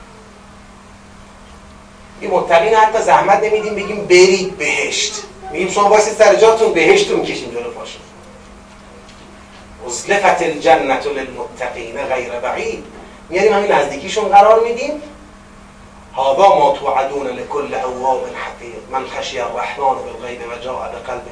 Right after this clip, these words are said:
منیب، ادخلوها»، بفرمایید، بفرمایید داخل بشید. «به سلام، ذلک یوم الخلود، لهم ما یشاءون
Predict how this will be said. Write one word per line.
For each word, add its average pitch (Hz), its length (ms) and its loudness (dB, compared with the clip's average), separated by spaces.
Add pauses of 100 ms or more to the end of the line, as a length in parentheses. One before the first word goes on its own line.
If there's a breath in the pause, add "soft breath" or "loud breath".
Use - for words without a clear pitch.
(120)
منیب، - 220 -14 (140)
ادخلوها»، 330 1000 8
بفرمایید، 302 840 6 (880)
بفرمایید 220 500 8
داخل 220 320 8
بشید. - 500 -2
«به 156 80 -4
سلام، - 600 6 (1120)
ذلک 147 400 4
یوم 185 360 6
الخلود، 156 640 0
لهم 226 340 8
ما 147 280 6
یشاءون - 560 0